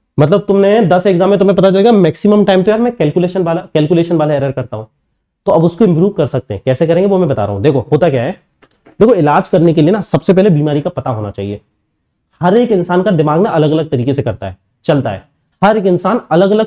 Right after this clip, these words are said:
तरीके से क्वेश्चन सॉल्व करता है, हर एक इंसान की अलग अलग दिक्कतें होती है, हर इंसान की अलग अलग होती है। तो तुम्हें पहले अपनी बीमारी पता करनी है, मेरी दिक्कत क्या है, वो एक पेपर में पता नहीं चलेगी, वो आठ दस पेपर में पता चलेगी। जितने ज्यादा पेपर दोगे उतना ज्यादा पता चलेगी, और एक बार बीमारी का पता चल गया ना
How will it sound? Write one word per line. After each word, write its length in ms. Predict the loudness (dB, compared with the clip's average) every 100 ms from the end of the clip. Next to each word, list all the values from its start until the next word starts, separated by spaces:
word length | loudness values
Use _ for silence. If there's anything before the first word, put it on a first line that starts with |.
| 0
तरीके 300 | 0 2 0
से 200 | 0 -2 -2 -14 _ _ _ _ 0
क्वेश्चन 280 | 0 2
सॉल्व 180 | 0 0
करता 180 | 0 -2
है, 60 | 0
हर 100 | 0
एक 80 | 2
इंसान 240 | 2 2
की 60 | 2
अलग 160 | 2
अलग 140 | 2 0
दिक्कतें 320 | 0 -2 -2
होती 140 | -4
है, 60 | -2
हर 80 | 0
इंसान 280 | 2 2 -2
की 80 | -2
अलग 140 | -2
अलग 140 | -2
होती 180 | -4 -8
है। 60 | -12 _ _ -4
तो 60 | -2
तुम्हें 260 | 0 0
पहले 180 | 0 0
अपनी 160 | 2 4
बीमारी 320 | 4 2 2
पता 200 | 0 0
करनी 180 | 2 2
है, 100 | 2
मेरी 180 | 2 2
दिक्कत 300 | 0 -2 -4
क्या 120 | -2 -4
है, 160 | -6 _ _ -2
वो 100 | 0
एक 260 | 2 0 0
पेपर 220 | 0 0
में 120 | 0
पता 160 | 0 0
नहीं 120 | 2
चलेगी, 200 | 2 2
वो 100 | 2
आठ 220 | 2 0
दस 100 | -2 -2
पेपर 220 | -2 0
में 80 | -2
पता 200 | -2 0
चलेगी। 360 | 0 0 -2 -8 _ -6
जितने 300 | -2 2 2
ज्यादा 200 | 2 0 -2
पेपर 340 | -2 0 0
दोगे 180 | 2 0
उतना 180 | 0 -2
ज्यादा 180 | -2
पता 200 | -4 -8
चलेगी, 320 | -6 -6 -8 -12 _ -4
और 100 | 0
एक 120 | 2 2
बार 120 | 2
बीमारी 300 | 2 2 0
का 80 | -2
पता 180 | -2
चल 140 | -2 0
गया 120 | -2
ना 160 | -4